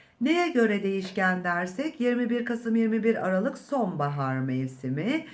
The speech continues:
Efendim, e, terazi ile başlar öncü burç,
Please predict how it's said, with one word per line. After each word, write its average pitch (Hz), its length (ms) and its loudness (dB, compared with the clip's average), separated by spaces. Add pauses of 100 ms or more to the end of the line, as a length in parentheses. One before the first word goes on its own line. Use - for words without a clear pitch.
(420)
Efendim, 147 720 -4 (580)
e, 202 280 -2
terazi 247 520 2
ile 233 260 0
başlar 240 520 2
öncü 208 580 0
burç, 214 280 -2